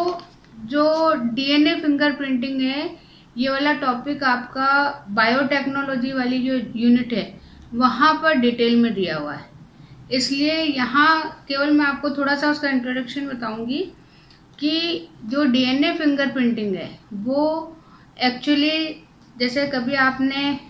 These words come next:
आ, देखा होगा कि कोई पुलिस वगैरह का केस होता है और वहाँ पे जब crime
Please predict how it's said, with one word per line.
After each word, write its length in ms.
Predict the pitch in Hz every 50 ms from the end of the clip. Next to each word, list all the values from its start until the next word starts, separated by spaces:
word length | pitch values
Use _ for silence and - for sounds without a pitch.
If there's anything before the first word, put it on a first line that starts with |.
| - - -
आ, 380 | 233 226 226 220 220 220 214 220 233 233 - - - - - - - - - -
देखा 300 | 220 233 240 233 240 269
होगा 320 | 269 254 233 233 247 262 277 262 262
कि 280 | - 277 277 277 269 247 - - - - -
कोई 300 | - 240 247 262 262 254 240 240 - - - - - - - - - - -
पुलिस 300 | 240 240 254 262 - -
वगैरह 340 | 254 240 233 247 240 240 240
का 100 | 254 247
केस 360 | 247 240 247 233 240 247 240 254
होता 260 | - 226 - 214 220
है 300 | 226 226 233 285 - - - - - - - - - - - -
और 280 | 196 208 214 226 226 214
वहाँ 340 | 220 226 226 220 233 247 247
पे 160 | 240 247 254 247
जब 220 | 254 240 240 -
crime 340 | - 240 226 220 226 240 247